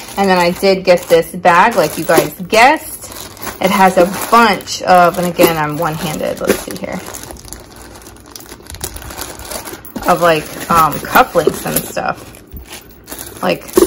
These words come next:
they just shoved them all in here. These are kinda plain with a tie clip.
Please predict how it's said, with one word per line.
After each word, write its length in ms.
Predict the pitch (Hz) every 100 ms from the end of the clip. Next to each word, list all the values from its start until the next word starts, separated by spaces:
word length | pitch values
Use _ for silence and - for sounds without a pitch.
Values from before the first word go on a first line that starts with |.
| - -
they 140 | -
just 220 | 196 190
shoved 220 | - 170
them 80 | 190
all 200 | 185 190
in 100 | 202 208
here. 280 | 165 170 175 - - - - - - - - -
These 160 | 185
are 40 | 175
kinda 240 | - 180
plain 300 | - - - 180 -
with 40 |
a 100 | -
tie 240 | 185 - -
clip. 340 | - 170